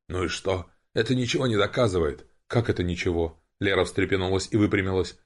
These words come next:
«Это доказывает очень важную вещь». Морок нехотя оторвал взгляд от малышки и уточнил. «Важную вещь? Какую?» «Это доказывает».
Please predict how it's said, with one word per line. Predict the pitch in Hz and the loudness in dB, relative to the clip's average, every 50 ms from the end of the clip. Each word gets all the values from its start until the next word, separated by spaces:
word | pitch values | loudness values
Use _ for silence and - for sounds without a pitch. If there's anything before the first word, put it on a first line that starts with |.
| _ _ | _ _
«Это | 110 113 110 | 0 2 2
доказывает | 101 101 - - 113 104 110 110 107 - | 2 0 2 2 2 4 4 4 4 4
очень | 107 - 120 113 | 2 2 2 2
важную | 98 107 107 98 104 110 110 107 | 4 4 2 4 4 4 4 6
вещь». | 104 107 95 85 - - - _ _ _ _ _ _ _ | 4 4 4 2 -2 -10 -14 _ _ _ _ _ _ _
Морок | 90 82 85 87 - - | 0 0 0 0 0 0
нехотя | 95 95 87 - 92 85 101 92 | -2 -2 0 0 0 0 0 2
оторвал | 87 95 92 92 95 92 | 2 2 2 4 2 2
взгляд | 85 95 95 95 92 | 2 2 2 2 2
от | 92 - | 0 0
малышки | 90 87 98 110 113 - - 117 | 0 2 2 2 2 2 0 -2
и | 110 - - | -2 0 0
уточнил. | 110 104 104 107 92 - - 98 92 87 82 - - _ _ _ _ _ _ _ _ _ | 0 0 2 0 -2 -2 -2 -4 -2 -2 -4 -4 -8 _ _ _ _ _ _ _ _ _
«Важную | 82 95 95 87 87 92 85 82 | 0 2 2 2 2 0 0 0
вещь? | 78 90 101 104 - - - _ _ _ | 2 2 0 0 -2 -8 -14 _ _ _
Какую?» | - - 90 - - 104 92 82 76 - - - - _ _ _ _ _ _ | -4 -4 -4 -2 0 2 4 4 2 0 -4 -10 -20 _ _ _ _ _ _
«Это | - 104 104 92 | -2 0 2 2
доказывает». | 92 87 - 110 110 110 98 87 78 73 67 - | 0 0 2 2 2 2 2 0 -2 -2 -6 -8